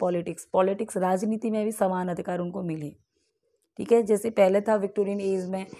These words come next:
कोई, अ, मतलब वुमेन कुछ लिख नहीं सकती थी, वो बैन था।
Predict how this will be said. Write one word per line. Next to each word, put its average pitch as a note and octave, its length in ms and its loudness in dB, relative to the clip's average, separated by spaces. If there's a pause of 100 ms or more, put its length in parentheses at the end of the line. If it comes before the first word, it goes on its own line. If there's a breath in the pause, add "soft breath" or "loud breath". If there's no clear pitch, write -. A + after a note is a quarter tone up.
(260 loud breath)
कोई, G3+ 180 6
अ, E3+ 400 -4
मतलब F#3 360 -2
वुमेन F#3 340 -2
कुछ G#3 220 -4
लिख G3 160 -2
नहीं G3+ 100 -4
सकती F#3 340 -4
थी, F#3+ 180 -2
वो F#3 140 0
बैन F#3 340 0
था। F3 280 -6